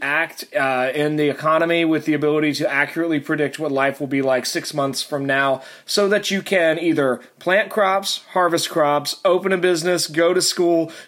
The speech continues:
do any of those things that people are kind of always doing to somehow make a better life for themselves. Couple of quick examples.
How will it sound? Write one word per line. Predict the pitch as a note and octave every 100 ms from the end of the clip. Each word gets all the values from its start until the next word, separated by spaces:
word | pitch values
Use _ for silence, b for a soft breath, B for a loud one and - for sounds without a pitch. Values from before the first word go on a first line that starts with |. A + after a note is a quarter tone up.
| -
do | G#3+
any | C#4
of | C4
those | G#3+ -
things | - A3 A3 G#3 E3
that | E3+ E3+
people | G#3 G#3 G3
are | F#3
kind | F#3
of | D#3+ -
always | D#3 F#3+ F#3+ F3+ C#3+
doing | C#3+ F3+ F3+ D#3
to | D3
somehow | - F#3 D#3+ E3
make | D3 D3+ D#3+
a | D3+
better | B2 C#3 C#3+ C3+
life | C3 B2+ A#2
for | B2
themselves. | A#2+ A#2+ - F#3 G2 - - - b b b b
Couple | A3 A3 A#3
of | A3
quick | G#3+ G3
examples. | E3 F3 C3+ - - -